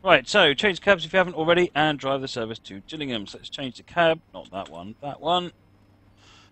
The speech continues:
Uh, put it in forwards, clear the A W. Oh.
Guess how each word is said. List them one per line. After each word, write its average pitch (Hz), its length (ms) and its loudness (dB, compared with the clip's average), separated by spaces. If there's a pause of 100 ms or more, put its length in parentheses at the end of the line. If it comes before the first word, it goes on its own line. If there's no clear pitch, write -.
(180)
Uh, 98 240 -8
put - 160 -14
it 98 80 -8
in 104 140 -10 (120)
forwards, 117 640 -6 (580)
clear 880 180 -6
the 101 60 -10
A 104 120 -8
W. 95 60 -10 (2250)
Oh. 855 220 -10